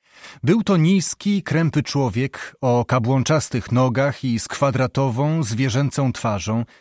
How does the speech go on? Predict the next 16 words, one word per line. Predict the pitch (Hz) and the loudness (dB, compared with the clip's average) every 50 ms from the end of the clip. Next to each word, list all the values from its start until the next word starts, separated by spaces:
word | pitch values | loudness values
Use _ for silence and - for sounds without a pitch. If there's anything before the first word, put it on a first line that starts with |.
| _ _ _ _ _ | _ _ _ _ _
którą | - - 160 156 151 139 | -2 0 2 2 2 2
w | 120 - | 0 0
części | - - 190 196 180 - - - 190 180 | 0 0 2 2 0 0 -2 -2 -2 0
zasłaniał | 143 143 131 - - 165 170 165 165 147 135 110 | 0 0 -2 0 0 0 2 2 2 2 0 -2
ciemny, | - - - 156 160 156 156 160 170 180 180 143 | -4 -2 0 2 2 2 2 2 0 0 0 0
ząbkowany | - 151 151 131 - - 156 117 143 156 156 147 131 | 2 2 0 0 0 -2 0 0 2 2 2 0 0
kaptur | _ - 170 156 - - - 101 95 - 92 | _ -2 -2 -2 -2 -6 -6 -6 -4 -4 -6
spadający | - - _ - - 120 131 131 143 139 123 - 131 | -8 -4 _ -2 0 2 2 2 2 0 0 0 0
na | 120 117 113 | 2 2 2
ramiona. | 110 104 98 92 90 87 85 80 80 - - - _ _ _ _ _ _ _ _ _ _ - - - _ _ - | 2 0 0 0 -2 -2 -4 -6 -8 -10 -12 -14 _ _ _ _ _ _ _ _ _ _ -20 -20 -20 _ _ 0
Na | 131 143 147 | 2 2 2
sobie | - - 165 156 120 139 170 | 2 2 2 2 4 4 4
miał | 170 165 165 165 156 135 | 4 4 4 4 4 4
bawoli | 104 151 147 123 92 - 147 151 143 135 127 139 160 170 165 | 4 2 2 2 2 2 2 2 2 2 2 2 2 2 4
niewyprawny | 156 147 123 143 143 - - 156 165 156 - 143 147 139 | 4 4 4 2 0 2 2 2 2 2 2 2 0 2
kaftan, | - - 170 156 - - - 104 98 98 101 92 | 2 0 0 0 -2 -4 -4 -2 -2 -2 -4 -6